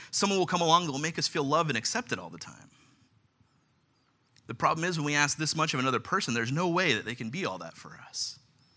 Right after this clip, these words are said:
Because even the best of us are imperfect and fallible, and we let people down. And not even Jack Pearson from This Is Us can live up to that standard.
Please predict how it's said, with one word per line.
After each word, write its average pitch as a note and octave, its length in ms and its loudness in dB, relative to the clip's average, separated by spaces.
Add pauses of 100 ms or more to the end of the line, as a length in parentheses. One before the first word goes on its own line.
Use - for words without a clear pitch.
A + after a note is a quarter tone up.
(760)
Because C#3+ 180 0
even G#3+ 120 6
the F3+ 80 2
best F3 300 4
of C3 100 0
us G#2+ 280 0
are B2+ 100 4
imperfect B2 520 0
and A#2 140 -8
fallible, C#3+ 420 -4
and A2 100 -4
we B2 80 -4
let C#3+ 280 2 (240)
people C#3 260 -6
down. G#2 460 -6 (1600)
And A2+ 100 -10
not E3+ 140 2
even F#3+ 180 0
Jack D3+ 480 0
Pearson D#3 420 -2
from B2+ 140 -4
This D3 160 -2
Is B2+ 120 0
Us F3+ 140 2
can C#3 180 -2
live E3 140 2
up F3+ 140 0
to C3 100 -6
that A#2 160 0
standard. C#3 520 -6